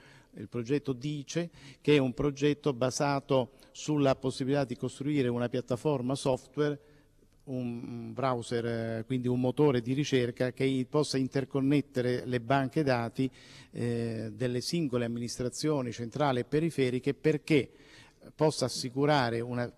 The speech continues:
si possa assicurare una, una, un accesso adesso via internet al mondo del, eh, a-, al mondo storico, al mondo della nostra cultura.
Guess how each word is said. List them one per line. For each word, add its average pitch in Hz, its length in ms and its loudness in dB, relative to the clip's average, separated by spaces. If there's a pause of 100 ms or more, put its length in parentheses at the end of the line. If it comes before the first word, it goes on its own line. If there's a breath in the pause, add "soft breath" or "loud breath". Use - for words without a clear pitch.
si - 200 -4
possa 156 300 2
assicurare 131 520 0
una, 117 180 -6 (200)
una, 123 380 -4
un 120 140 -6
accesso 120 680 -4 (400)
adesso 123 420 -4
via 135 260 -4 (120)
internet 127 720 -6 (400 soft breath)
al 170 260 -2
mondo 120 500 -2 (360 loud breath)
del, 117 480 -4
eh, 117 220 -4 (280)
a-, 113 1080 -8
al 123 200 -4
mondo 139 360 2
storico, 123 520 0
al 113 100 -2
mondo 131 240 0
della 127 120 0
nostra 127 300 -6
cultura. 123 440 -2